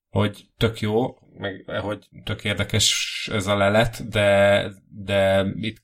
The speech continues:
meg kell jegyezni, hogy ilyen, ö, és ha-, ilyen hasonló robbanóeszközök létezése az ismert volt már korábban is, ö,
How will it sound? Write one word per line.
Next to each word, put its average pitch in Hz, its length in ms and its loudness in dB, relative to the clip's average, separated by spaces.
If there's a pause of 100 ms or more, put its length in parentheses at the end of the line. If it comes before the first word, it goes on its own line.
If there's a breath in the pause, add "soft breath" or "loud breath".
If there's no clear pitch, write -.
(120)
meg 104 280 -2
kell 98 160 -2
jegyezni, 98 400 -2
hogy 95 320 -4 (120)
ilyen, 98 460 0
ö, 95 400 0 (280)
és - 220 -4
ha-, - 140 -2
ilyen 107 220 2
hasonló 98 680 -2 (300)
robbanóeszközök 98 840 -2
létezése 98 720 2
az 101 280 -2
ismert 95 500 0
volt 101 280 -2
már 98 200 0
korábban 98 460 2
is, - 500 -2
ö, 95 400 4